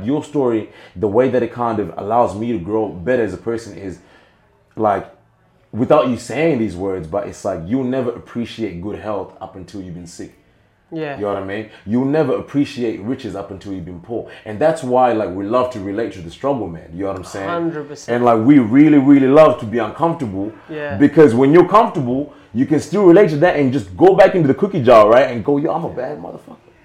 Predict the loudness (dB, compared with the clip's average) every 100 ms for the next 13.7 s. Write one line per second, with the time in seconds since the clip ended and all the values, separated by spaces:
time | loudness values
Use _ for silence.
0 | _ -8 0 2 2 0 0 0 0 0
1 | 4 4 6 6 6 2 0 2 2 4
2 | 4 4 6 4 2 -2 -2 2 4 4
3 | 2 0 0 2 2 -6 _ _ 6 6
4 | 4 2 6 6 6 2 -16 _ 0 0
5 | 2 0 0 -2 -2 -2 -4 -8 -6 -6
6 | -6 -8 -8 -8 -8 -10 -10 -8 -8 -10
7 | -14 _ _ _ -2 0 2 0 0 -2
8 | -4 -12 -12 -8 -6 -4 -4 -2 -2 -2
9 | -2 -4 -4 -2 -2 -2 -4 -4 -8 -10
10 | -12 -10 -4 -4 -4 -8 -8 -10 -14 -16
11 | -10 -10 -6 -4 -2 -2 -2 -2 0 0
12 | 0 2 6 6 4 0 0 -4 -2 0
13 | 2 2 2 -2 0 0 0